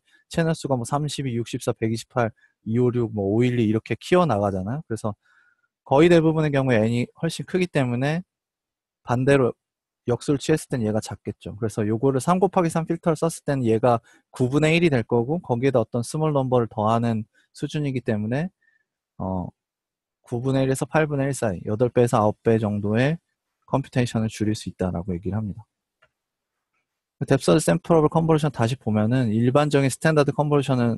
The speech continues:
삼 곱하기 삼 컨볼루션하고 배치 노멀라이제이션하고 렐로 이렇게 썼다면 삼 곱하기 삼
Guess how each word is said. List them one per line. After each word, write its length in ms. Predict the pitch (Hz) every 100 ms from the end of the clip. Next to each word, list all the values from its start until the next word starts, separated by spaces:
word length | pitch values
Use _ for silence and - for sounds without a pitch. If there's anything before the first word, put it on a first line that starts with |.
| - -
삼 140 | 147
곱하기 260 | 151 135 131
삼 100 | 131
컨볼루션하고 520 | 135 135 131 123 120
배치 320 | 113 104 -
노멀라이제이션하고 1000 | 117 113 110 110 107 - 113 120 165 208 _ _ _
렐로 300 | 110 117 113
이렇게 240 | 107 117 -
썼다면 600 | - - 117 120 156 208 _ _ _ _ _ _ _ _ -
삼 180 | 156
곱하기 380 | 156 160 160 147
삼 320 | 135 165 190